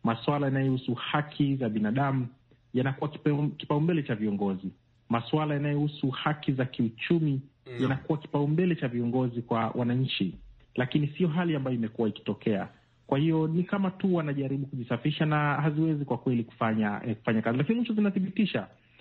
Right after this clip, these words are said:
Speaker 1: kwamba hawa viongozi wa kanda hizi ni sawasawa tu na viongozi kwenye mataifa hayo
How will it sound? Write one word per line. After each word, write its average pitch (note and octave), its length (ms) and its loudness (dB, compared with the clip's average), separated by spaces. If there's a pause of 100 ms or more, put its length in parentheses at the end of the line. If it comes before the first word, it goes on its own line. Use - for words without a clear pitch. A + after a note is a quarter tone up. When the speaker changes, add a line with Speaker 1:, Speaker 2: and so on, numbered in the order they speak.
(160)
Speaker 1:
kwamba D3 300 0
hawa E3+ 260 0
viongozi D3+ 540 0
wa C3 80 2
kanda G#2+ 260 -4
hizi B2+ 360 0 (260)
ni D3+ 80 4
sawasawa F#3 460 0
tu D#3 280 0 (340)
na C3 80 2
viongozi C#3 500 2
kwenye C3+ 180 0
mataifa B2 360 -2
hayo C#3+ 380 0